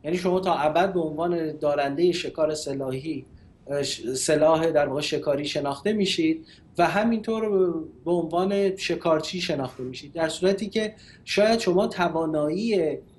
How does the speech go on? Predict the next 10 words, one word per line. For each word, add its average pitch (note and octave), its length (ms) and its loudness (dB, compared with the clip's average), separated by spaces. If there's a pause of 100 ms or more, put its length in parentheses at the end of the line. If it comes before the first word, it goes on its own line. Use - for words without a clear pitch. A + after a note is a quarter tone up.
(160)
شلیک، E3+ 600 0
توانایی E3 800 2
در D#3 200 2
واقع C#3+ 300 -4
تیراندازیتون D#3+ 920 -2
رو F#3+ 120 4
از C#3 200 2
دست F3 280 0
داده F3+ 220 2
باشید. D#3 380 0